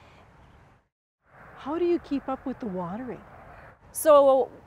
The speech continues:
Speaker 2: we're lucky enough to have irrigation, and that would, that's, that's how we keep up with the watering.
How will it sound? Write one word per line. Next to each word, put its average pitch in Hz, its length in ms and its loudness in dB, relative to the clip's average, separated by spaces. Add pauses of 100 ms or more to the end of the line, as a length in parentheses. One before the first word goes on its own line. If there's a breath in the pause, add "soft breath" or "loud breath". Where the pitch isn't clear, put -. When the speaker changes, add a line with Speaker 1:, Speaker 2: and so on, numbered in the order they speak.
(120)
Speaker 2:
we're 254 100 -2
lucky 254 240 -4
enough 226 160 -2
to 240 80 -10
have 196 140 -4
irrigation, 175 640 -10 (580 loud breath)
and 202 140 -8
that 190 200 -2
would, 196 220 -4
that's, - 380 -8 (320)
that's 185 160 -2
how 180 100 -4
we 170 80 -8
keep 156 180 -14
up 113 120 -12
with 110 100 -12
the 113 60 -10
watering. 113 420 -10